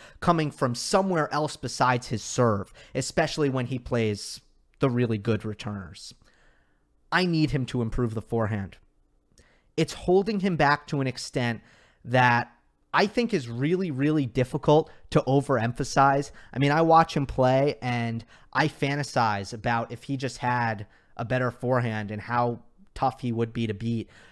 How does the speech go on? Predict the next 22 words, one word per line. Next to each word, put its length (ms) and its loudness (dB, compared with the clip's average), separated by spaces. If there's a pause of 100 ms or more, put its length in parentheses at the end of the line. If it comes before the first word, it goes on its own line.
(140)
But 280 2
so 280 4
far, 340 4
there's 240 -2
not 380 0
that 260 0
much 240 -4
evidence 440 -2
that 160 0
I 140 2
see 340 -4
that 180 -4
that 200 -4
shot 380 -4
is 160 -10
going 380 -8
to 640 -6 (480)
get 320 -2
a 80 -6
ton 400 -2
better. 400 2 (360)
And 380 0